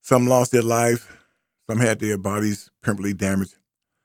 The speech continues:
They probably realized that nothing they was doing was going to benefit them.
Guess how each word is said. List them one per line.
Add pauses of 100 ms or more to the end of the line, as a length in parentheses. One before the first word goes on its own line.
(180)
They
probably
realized (1000)
that
nothing
they
was
doing
was
going
to
benefit
them.